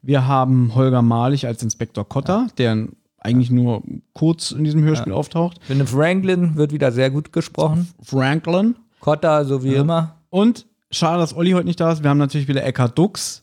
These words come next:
Speaker 1: der in einer ganz kleinen Rolle, ähm, mitspricht. Der ist der ältere Herr an der Rezeption in dieser medizinischen, psychiatrischen Einrichtung.
Speaker 2: Ja. Was mir auffällt, ich höre diesen Namen <laughs> in, die,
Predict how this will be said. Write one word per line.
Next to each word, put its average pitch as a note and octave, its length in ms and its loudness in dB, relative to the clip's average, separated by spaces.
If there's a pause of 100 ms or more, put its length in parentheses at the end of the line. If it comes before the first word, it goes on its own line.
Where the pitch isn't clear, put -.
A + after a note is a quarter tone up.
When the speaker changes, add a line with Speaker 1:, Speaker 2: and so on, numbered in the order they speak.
(120)
Speaker 1:
der C#3 260 0
in C#3+ 160 -4
einer C3+ 120 -4
ganz G#3 280 -2
kleinen C#3+ 220 0
Rolle, C#3 480 0
ähm, B2+ 360 -4
mitspricht. D#3+ 720 -6 (480)
Der C#3 200 2
ist - 280 -4
der C3+ 460 0
ältere C#3+ 380 0
Herr D3 680 0
an C3+ 280 0
der C3 180 0
Rezeption C#3+ 680 0
in B2+ 140 0
dieser B2+ 220 2
medizinischen, B2+ 760 0 (220)
psychiatrischen B2+ 560 0
Einrichtung. A2 580 -2
Speaker 2:
Ja. - 80 -16 (360)
Was C3 200 0
mir F#3+ 280 0
auffällt, A#2 500 -6
ich - 180 -12
höre D#3 140 -2
diesen D3 400 -6
Namen F3 460 0 (420)
<laughs> - 300 -2
in, D3+ 160 0
die, D#3+ 100 0